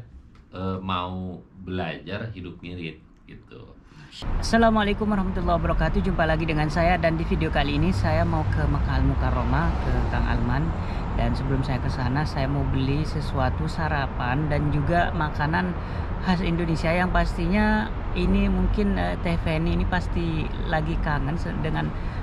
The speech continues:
Speaker 2: masakan khas Indonesia, apalagi di tempat, eh, nginep yang sekarang ini tidak ada dapurnya, de-, jadi tidak bisa untuk,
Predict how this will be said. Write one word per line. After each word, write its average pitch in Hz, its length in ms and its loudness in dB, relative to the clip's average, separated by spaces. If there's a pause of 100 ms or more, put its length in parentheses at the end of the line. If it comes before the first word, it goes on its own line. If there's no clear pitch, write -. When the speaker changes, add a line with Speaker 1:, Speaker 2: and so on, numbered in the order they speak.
Speaker 2:
masakan 147 400 0
khas 143 240 -2
Indonesia, 151 640 0 (180)
apalagi 151 420 0
di 160 260 2
tempat, 151 340 0 (120)
eh, 139 180 0
nginep 139 360 0
yang 143 200 -2 (540)
sekarang 147 460 0
ini 151 160 0
tidak 135 360 0
ada 127 160 0
dapurnya, 131 380 0
de-, 131 300 0
jadi 135 280 0
tidak 127 260 0
bisa 127 260 0
untuk, 143 280 0